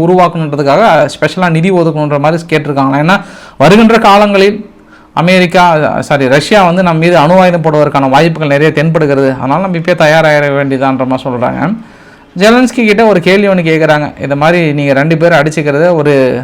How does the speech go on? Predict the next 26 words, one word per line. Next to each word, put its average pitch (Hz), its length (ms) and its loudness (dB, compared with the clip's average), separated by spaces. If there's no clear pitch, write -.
பார்க்ல 165 460 2
இரண்டு 147 300 0
குழந்தைகள் 165 500 0
அடிச்சுக்கிறதோட 143 500 -2
கம்பேர் 143 400 -2
பண்றாரு, 131 560 -2
அதை 143 240 0
நீங்க 156 360 2
எப்படி 165 280 0
பாக்குறீங்கன்னு 143 560 -2
கேட்டதுக்கு 143 360 0
அதுல 175 180 2
ஒரு 190 220 4
பிரஸ்டீஜ் 170 500 0
யாரு, 151 500 0
ஜெலன்ஸ்கிக்கு. 151 640 -2
யாரு, 156 380 4
என்னை 165 220 0
போய் 175 180 0
குழந்தைகளோட 170 560 0
கம்பேர் 151 320 -2
பண்ணி 156 140 -2
அது 175 140 2
அவரு 156 320 2
குழந்தையா 156 400 2
அவரு? 123 540 -2